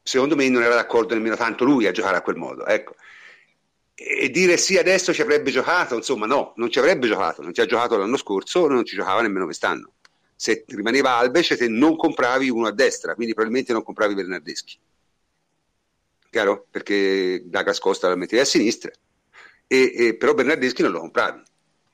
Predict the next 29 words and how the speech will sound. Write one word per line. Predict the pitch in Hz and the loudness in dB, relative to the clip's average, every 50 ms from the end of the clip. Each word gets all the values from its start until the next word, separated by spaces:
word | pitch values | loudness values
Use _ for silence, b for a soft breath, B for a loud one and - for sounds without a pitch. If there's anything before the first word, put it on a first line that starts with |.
| _ | _
se | _ - - 107 | _ -10 -8 -6
rimaneva | 95 98 98 95 95 90 87 | -6 -4 -4 -4 -4 -2 -2
Alves. | 85 82 76 67 73 - - - _ _ _ _ _ _ _ | -4 -4 -6 -10 -16 -18 -18 -18 _ _ _ _ _ _ _
Quindi | _ 151 139 127 | _ -2 -2 -2
il | - 127 | -2 -6
dis-, | 123 - - | -8 -10 -10
discorso | 135 127 123 127 - 185 202 196 - | -12 -10 -8 -4 0 2 2 4 4
del | 185 160 | 2 2
terzino | - 160 - - - 143 123 101 95 87 - - | 2 0 -2 0 -2 -2 -2 -2 -2 -6 -4 -4
è | 139 123 | -4 -2
che | - - 123 - | -2 -2 -4 0
te | - 175 165 160 - _ | 0 0 0 -2 -4 _
neanche | 120 120 135 156 185 196 170 - | -4 -2 0 0 0 -2 -2 -2
l'anno | 160 147 143 139 131 123 | -2 0 0 0 -2 -4
scorso | - - 180 196 170 - - 113 | -2 0 2 2 2 2 0 -2
avevi | 98 98 95 | -2 -2 -6
il | 95 - | -8 -10
terzino | - 98 - - 101 95 | -12 -12 -12 -10 -10 -8
destro, | 92 87 82 - - - 80 | -6 -6 -8 -8 -12 -16 -16
perché, | - 101 - - 113 | -14 -14 -10 -8 -8
ripeto, | 98 - - - 110 104 - - 151 147 | -6 -4 -2 0 0 0 0 -2 -4 -4
quarantasette | - - 113 104 107 113 110 104 120 113 - 156 147 - - - 113 | -2 0 0 0 0 0 -2 -2 -2 -2 0 0 -2 -2 -4 -4 -2
partite | 131 127 123 - 117 110 104 120 139 139 | -2 -2 -2 -4 -8 -8 -4 -2 -2 0
le | 123 | 0
hanno | 104 110 113 | 0 -2 -4
fatte | - - 95 87 - - 95 | -4 -4 -4 -4 -6 -8 -8
Lichtsteiner | 95 - - - - 107 110 113 120 120 104 | -8 -8 -4 -4 -2 -2 0 0 0 -2 -2
e | 95 | -2
Barzagli. | 78 85 82 - 101 78 - - | -4 -6 -8 -6 -6 -8 -8 -10